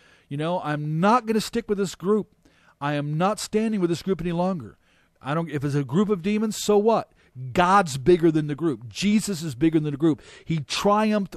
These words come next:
over all of them by the power of the cross. So, in the name of Jesus, we rebuke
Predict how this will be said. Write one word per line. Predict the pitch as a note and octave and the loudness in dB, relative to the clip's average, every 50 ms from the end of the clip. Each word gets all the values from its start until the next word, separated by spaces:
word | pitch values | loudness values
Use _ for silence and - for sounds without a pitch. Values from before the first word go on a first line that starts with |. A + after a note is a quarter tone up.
| - - | -4 2
over | F3+ F#3 G#3+ A3 F#3 G3+ G3+ G3+ - | 4 6 6 6 4 2 2 2 2
all | - E3 E3+ G3 G3+ G3 F3+ | 2 4 4 6 6 4 4
of | D3+ | 2
them | C#3 C#3 C#3 C3+ | 0 -2 -2 -2
by | C#3 C3+ C3 | -2 -2 -2
the | C3 A#2+ | -4 -6
power | - C#3 C#3 C3+ | -8 -6 -6 -4
of | C3 A#2+ | -4 -6
the | B2 | -6
cross. | - - B2 A2+ A#2 A#2 A2 - - - _ _ _ _ _ _ _ _ _ _ _ _ - | -8 -10 -8 -8 -6 -8 -8 -12 -16 -18 _ _ _ _ _ _ _ _ _ _ _ _ -10
So, | - - C3 B2 B2 A#2 A#2 B2+ _ _ _ _ _ _ _ _ | -6 -4 -2 -2 -2 -4 -6 -8 _ _ _ _ _ _ _ _
in | - D3+ D3 | -2 0 2
the | D#3 D3 | 2 2
name | D3 D3+ D#3+ F3 G3 G#3 G#3 | 2 2 2 4 4 6 6
of | G#3 F3 | 4 4
Jesus, | D3 - F#3 F#3 F#3 D#3+ F3 E3+ C#3 - | 2 0 -2 0 0 -2 -2 -4 -6 -4
we | D3 C#3 C#3 | -4 -4 -4
rebuke | C3+ A2+ C#3 C#3+ C3+ - - | -2 0 0 0 0 -2 -6